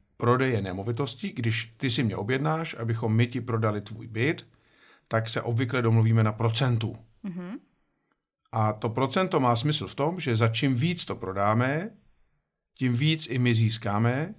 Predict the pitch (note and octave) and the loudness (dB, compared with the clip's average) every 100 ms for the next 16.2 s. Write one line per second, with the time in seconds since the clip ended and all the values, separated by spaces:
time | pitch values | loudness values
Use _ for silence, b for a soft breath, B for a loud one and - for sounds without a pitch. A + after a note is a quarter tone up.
0 | _ _ _ _ G#2+ A#2+ A#2 A2+ A2 - | _ _ _ _ -8 -6 -6 -6 -10 -16
1 | _ _ _ _ A3+ G#3+ A3 A#3+ - G3 | _ _ _ _ -6 -4 -6 -8 -10 -10
2 | - F3+ - F3 F#3 F3 E3 _ C#3+ C#3+ | -10 -12 -14 -16 -14 -14 -16 _ -2 0
3 | D3+ E3 - C3+ G2+ - B2+ C3+ A#2 E3 | 0 0 0 -2 -4 -6 0 2 4 2
4 | E3 - G#3+ F3 E3+ E3 D#3+ E3 C#3 A2 | 2 2 2 2 0 0 -2 -2 -2 0
5 | A#2+ - C3 D#3+ E3 D#3 - - - A2+ | 0 0 -4 -2 -2 -4 -4 -4 -4 -4
6 | B2 - B2 A#2+ D3 D3 C3+ D3 C#3 C3+ | -4 -4 -2 0 0 -2 -2 0 0 2
7 | D#3+ C#3 A2 A2 A2+ B2+ A#2+ A2+ C#3 B2 | 0 -2 -4 -4 -6 -4 -4 -4 -2 -2
8 | B2+ B2+ D3+ - B B B - C#3 - | -2 -2 -6 -10 B B B 0 0 4
9 | F3 D#3 D3 C#3+ C3+ C#3 C3+ D3+ C#3 A#2 | 2 4 2 0 0 0 0 0 0 0
10 | B2 - B2 G#2+ F#2 - B2 A#2+ C#3 F#3+ | 0 0 0 0 0 0 2 2 2 -6
11 | - _ _ _ _ _ _ _ _ _ | -18 _ _ _ _ _ _ _ _ _
12 | C#3 D#3 F#3 - - - _ _ _ _ | 6 6 8 4 0 -6 _ _ _ _
13 | - A#2 C3 C3 B2+ B2 C3+ C#3+ A#2+ A#2+ | -2 0 4 2 2 2 2 2 2 0
14 | A#2 B2 A#2+ A#2 A#2 A#2 A#2+ A#2+ A#2+ - | 0 0 0 0 4 4 6 4 4 2
15 | D#3+ - G2+ F#2 A2+ A#2+ C3 C3 - F2+ | 0 2 0 -2 0 2 4 4 2 0
16 | A2+ | -8